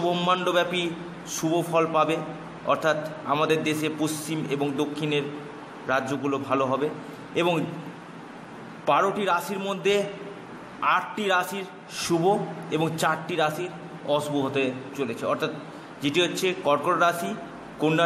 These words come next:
রাশি, কুম্ভ রাশি এবং মীন রাশি। এই, এইগুলো রাশির কিছু কিছু দিকে সমস্যা আসার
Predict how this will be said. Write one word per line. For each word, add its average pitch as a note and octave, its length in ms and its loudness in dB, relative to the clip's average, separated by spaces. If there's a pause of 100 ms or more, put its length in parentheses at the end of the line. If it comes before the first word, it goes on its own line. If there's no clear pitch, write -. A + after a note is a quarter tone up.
রাশি, E3 260 0 (500)
কুম্ভ D#3+ 200 2 (160)
রাশি E3+ 280 2 (360)
এবং C#3+ 100 2 (120)
মীন D3+ 200 4
রাশি। B2+ 200 0 (240)
এই, F3 80 2 (340)
এইগুলো E3+ 300 0 (120)
রাশির G3 280 0 (420)
কিছু F3 240 -4
কিছু F3 240 -4
দিকে F#3+ 200 0 (600)
সমস্যা D#3 400 2 (300)
আসার E3+ 220 2